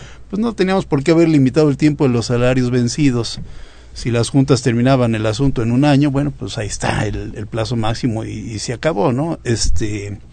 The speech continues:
pero bueno, se puso este límite y se dice que a partir de los doce meses,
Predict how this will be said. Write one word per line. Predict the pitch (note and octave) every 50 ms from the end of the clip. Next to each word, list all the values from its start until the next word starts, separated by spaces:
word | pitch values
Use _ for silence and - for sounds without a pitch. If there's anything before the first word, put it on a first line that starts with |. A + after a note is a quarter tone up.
| - - - - - - - - - - - - - - - -
pero | D3+ D#3+
bueno, | D#3+ F3 D3 A#2+
se | - - D#3+
puso | C#3+ G3+ G#3 - A#3
este | G#3+ - - F3
límite | F3 F#3 G3+ G#3+ G#3+ G#3+ G#3 - A3 G3+ G3+ -
y | - C#3+
se | C3+ E3 D#3+ D3+
dice | E3+ F#3 D3+ - F#3
que | E3+ -
a | B2
partir | A#2 - B2 A2+ A2+ - E3+ E3
de | D#3 D#3+
los | C3 B2 A#2 A2 G#2+
doce | A2+ C3 C#3 B2+ - D#3 C#3
meses, | C3+ D3+ D3+ C3+ B2 - - B2+ B2+ A#2 - - - -